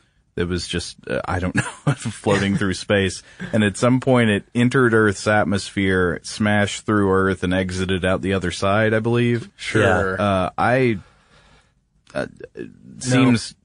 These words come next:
Speaker 1: fairly ridiculous on its face.
Speaker 2: Seems like there would be more destruction if something like that were to happen. I don't know.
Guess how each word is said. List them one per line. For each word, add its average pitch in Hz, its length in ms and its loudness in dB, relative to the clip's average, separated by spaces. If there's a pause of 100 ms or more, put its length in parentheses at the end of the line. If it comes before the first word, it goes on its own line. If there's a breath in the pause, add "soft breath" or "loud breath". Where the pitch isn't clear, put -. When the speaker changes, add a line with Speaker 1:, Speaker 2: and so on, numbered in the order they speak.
(140)
Speaker 1:
fairly 113 460 2
ridiculous 92 640 0
on 95 160 0
its - 160 -8
face. 69 380 -6
Speaker 2:
Seems - 480 -8
like 139 120 -2
there 120 120 0
would 110 80 -2
be 104 100 -4
more 101 640 -2
destruction 117 880 -2 (280)
if 131 100 -12
something 127 360 -2
like 120 220 0
that 123 200 2
were 127 140 0
to 127 160 0
happen. 127 540 -2 (360)
I 110 60 -6
don't 95 120 -2
know. 90 180 -6